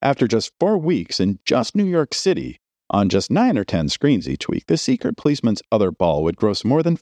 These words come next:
four hundred thousand dollars. The film would already be profitable for Miramax.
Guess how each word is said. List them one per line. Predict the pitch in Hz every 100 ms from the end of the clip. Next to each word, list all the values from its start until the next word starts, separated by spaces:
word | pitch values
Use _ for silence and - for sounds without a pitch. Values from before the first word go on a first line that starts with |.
| -
four | 90
hundred | 73 69 62
thousand | - 62 69 73
dollars. | 107 76 53 - - _ _ _ _ _
The | 110 101
film | - 226 139
would | - _ -
already | 185 175 95 73 85
be | 87 82
profitable | - 131 117 - - 78
for | - 139
Miramax. | 113 110 60 60 -